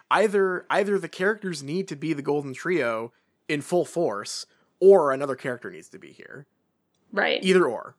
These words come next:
Speaker 1: right? Like, like, it, it's gotta be one of those, but it can't be the Golden Trio is here, but,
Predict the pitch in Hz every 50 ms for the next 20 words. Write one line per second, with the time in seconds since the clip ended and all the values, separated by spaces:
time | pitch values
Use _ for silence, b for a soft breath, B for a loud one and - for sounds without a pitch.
0 | _ _ 123 123 127 135 139 135 - 131 123 120 117 - - 139 127 120 117 120
1 | - 98 - 131 135 - - 120 135 127 - - 127 139 170 180 185 185 175 170
2 | 170 156 135 120 113 113 - 131 120 - - - - 147 143 156 156 - 135 -
3 | 127 127 120 117 113 110 b b b b b b b _ _ - 131 139 135 139
4 | 135 143 131 - 135 135 135 127 120 117 113 - - 120 113 113 110 107 107 b
5 | b b b _ _ 139 - 123 120 107 110 98 -